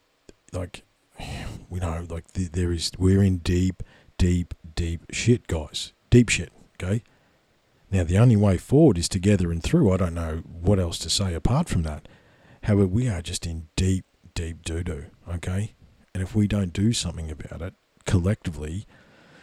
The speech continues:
they're gonna keep dragging us along this course. Now, I don't know what that is,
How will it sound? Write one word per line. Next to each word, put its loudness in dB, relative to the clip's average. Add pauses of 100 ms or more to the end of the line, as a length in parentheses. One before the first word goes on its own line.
(560)
they're 0
gonna -2
keep -2
dragging -2
us -2
along -2
this -6
course. 0
Now, 4
I 2
don't 0
know 6
what -2
that -8
is, -10